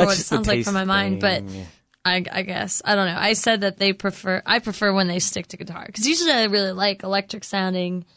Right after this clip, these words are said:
Speaker 2: So some of it was really awesome how they blended the two, but that one I felt like a headache.
Speaker 1: That was, I think that was really their most dynamic song. Uh, everything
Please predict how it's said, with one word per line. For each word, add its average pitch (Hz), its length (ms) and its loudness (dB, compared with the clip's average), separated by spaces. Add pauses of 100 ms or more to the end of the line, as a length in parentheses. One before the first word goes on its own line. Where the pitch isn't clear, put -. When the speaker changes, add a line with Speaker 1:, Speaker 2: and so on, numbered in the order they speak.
(280)
Speaker 2:
So 294 280 2
some 349 200 4
of 349 120 2
it 247 120 0
was 196 160 -2
really 208 220 2
awesome 202 400 2
how 185 120 2
they 180 140 2
blended 185 400 0
the 254 80 0
two, 294 320 -4
but 208 140 -4
that 226 160 2
one 240 420 -2
I 180 140 -10
felt 254 280 -12
like - 460 -4 (560)
a - 60 -20 (320)
headache. 170 420 -16 (200)
Speaker 1:
That 170 180 4
was, 170 260 4
I 165 100 2
think 170 180 2
that 135 80 6
was 120 220 -2
really 117 340 4
their 113 140 4
most 107 260 2
dynamic 104 440 0
song. 95 500 -4
Uh, 101 400 -4 (120)
everything 151 760 6